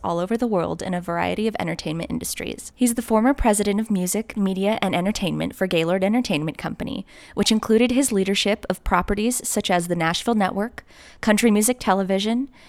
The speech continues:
the Grand Ole Opry, Acuff Rose Music Publishing, Word Records, Artist Management, the Gaylord T V Station Group, and W S M Radio Station Group, as well as Gaylord Production Company, including T V, film,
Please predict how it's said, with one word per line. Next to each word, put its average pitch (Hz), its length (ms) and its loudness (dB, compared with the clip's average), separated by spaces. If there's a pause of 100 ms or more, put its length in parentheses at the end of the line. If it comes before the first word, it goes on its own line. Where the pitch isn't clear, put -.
the 208 80 2
Grand 180 260 4
Ole 190 140 4
Opry, 202 480 2 (360)
Acuff 208 400 4
Rose 214 240 4
Music 185 300 0
Publishing, 185 640 0
Word 190 320 2
Records, 202 720 0
Artist 190 300 2
Management, 190 580 0 (340)
the 202 80 2
Gaylord 202 440 4
T 202 160 0
V 196 120 0
Station 185 480 0
Group, 175 460 -4
and 180 220 2
W 185 360 2
S 180 240 -2
M 196 160 0
Radio 170 300 0
Station 190 400 -4
Group, - 320 -8 (460)
as 190 180 4
well 185 160 4
as 185 140 4
Gaylord 185 400 4
Production 196 420 2
Company, 170 560 -2
including 180 420 -2
T 180 220 -4
V, 190 220 -4
film, 165 420 -2